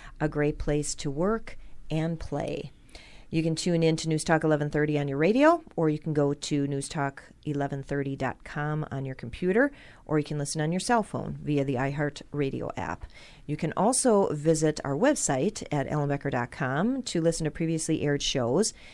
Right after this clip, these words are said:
and you can also listen on demand, which means Spotify, Stitcher, Google Play, or Apple Podcast. Chances are that you or someone you know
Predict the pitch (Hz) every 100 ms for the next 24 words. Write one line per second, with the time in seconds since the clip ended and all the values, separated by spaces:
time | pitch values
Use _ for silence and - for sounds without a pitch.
0 | - - - 139 143 143 - 139 143 -
1 | 139 151 226 - 156 139 156 185 - 139
2 | 135 165 220 233 104 - 123 - 151 131
3 | 131 - 95 131 185 233 247 - - 269
4 | 262 226 208 202 170 165 214 220 - 190
5 | 170 165 165 - - - - 170 - 127
6 | 139 - - - - - - - - -
7 | - - - - - - - - - -
8 | - - 320 330 311 240 214 190 175 170
9 | 208 240 240 185 165 - 185 196 202 202
10 | 175 156 156 160 165